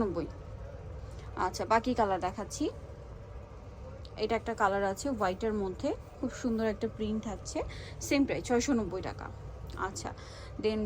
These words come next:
ব্ল্যাকের মধ্যে এটা একটা আছে, ব্ল্যাকের মধ্যে প্রিন্টটাও খুবই সুন্দর, একই দাম, ছয়শো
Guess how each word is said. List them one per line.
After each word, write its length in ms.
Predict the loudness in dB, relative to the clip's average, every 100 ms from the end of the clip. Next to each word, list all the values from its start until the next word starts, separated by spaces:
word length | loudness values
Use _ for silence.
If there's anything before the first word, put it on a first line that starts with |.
| 6
ব্ল্যাকের 320 | 6 8 6 6
মধ্যে 180 | 6 2
এটা 100 | 0 -4
একটা 120 | -4
আছে, 140 | -4 -6 -4
ব্ল্যাকের 280 | -2 -2 -2
মধ্যে 180 | 0 -2 0
প্রিন্টটাও 280 | 0 2 0
খুবই 160 | 0 -2
সুন্দর, 300 | -2 -2 0 -2 -2 -2
একই 160 | 2 0
দাম, 120 | 0 -6 -10 -10 -10 -10 -10 -10 -10 -10 -10 -2
ছয়শো 300 | 2 4 4